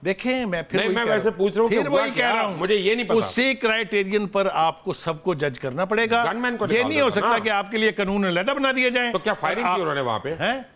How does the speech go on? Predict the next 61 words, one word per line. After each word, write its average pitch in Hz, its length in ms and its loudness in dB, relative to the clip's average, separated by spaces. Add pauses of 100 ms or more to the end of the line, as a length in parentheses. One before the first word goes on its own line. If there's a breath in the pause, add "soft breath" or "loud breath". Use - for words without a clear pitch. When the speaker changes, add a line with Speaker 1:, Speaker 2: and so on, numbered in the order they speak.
(120)
Speaker 2:
फायरिंग 175 280 0
की? 139 220 -12 (120)
Speaker 1:
फायरिंग 226 440 -2
नहीं 220 200 2
की, 254 120 -2
असला 247 240 2
लेके 240 240 0
गए 226 220 0
क्यों 247 180 -2
जब 220 160 0
वहां 214 200 0
नहीं 226 180 2
जाना 254 220 2
चाहिए 240 240 0
था 202 100 0
किसी 226 120 -6
Speaker 2:
अच्छा, 226 160 0
Speaker 1:
भी 240 60 2
हुकूमत 208 200 0
Speaker 2:
असला 202 120 0
Speaker 1:
के 220 60 0
नुमाइंदे 202 280 -2
Speaker 2:
डिस्प्ले 202 100 2
Speaker 1:
को? 214 60 4
Speaker 2:
हो 196 60 2
रहा 180 120 0
था। 165 200 -10 (1040 loud breath)
Speaker 1:
ये 190 140 2
फैसला 180 460 -2
ना 170 160 0
वहां 175 200 2
की 190 100 -2
हुकूमत 156 340 -2
ने 220 80 2
Speaker 2:
नहीं। 202 100 -2
Speaker 1:
किया 226 160 2
है, 220 100 -2 (320 loud breath)
Speaker 2:
क्योंकि 196 160 2
Speaker 1:
ना 214 40 2
पीपल्स 208 220 0
Speaker 2:
गिरफ्तारी 190 240 2
Speaker 1:
पार्टी 220 220 0
ने 240 120 2
Speaker 2:
का 202 120 -2
Speaker 1:
किया 233 120 2
है। 226 60 2
Speaker 2:
मतलब 170 120 -4
है 190 160 0
कि 196 100 -6
असला 180 260 -2
डिस्प्ले 165 340 -4
हुआ 196 180 4
या 175 120 2
फायर 143 260 -2
हुआ? 143 160 -4
Speaker 1:
ये 214 340 2
फैसला 165 560 -2
इलेक्शन 180 540 -4
कमीशन 135 360 -8
का 180 120 0
है, 190 460 -4